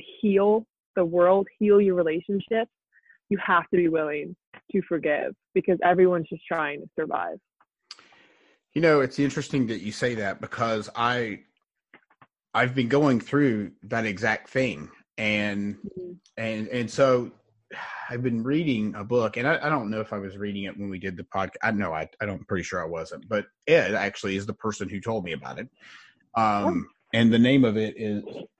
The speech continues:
Speaker 2: is The Wisdom of Andrew Carnegie Told by Napoleon Hill.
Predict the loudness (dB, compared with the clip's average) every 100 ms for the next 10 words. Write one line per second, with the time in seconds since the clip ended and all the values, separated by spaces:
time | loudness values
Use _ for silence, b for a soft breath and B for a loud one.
0 | -6 -4 2 4 8 8 8 8 6 4
1 | -2 0 -2 -2 -2 -2 -2 -2 -4 -6
2 | -6 -6 -6 -8 -6 -6 -6 -10 -18 -12
3 | -12 -10 -14 -12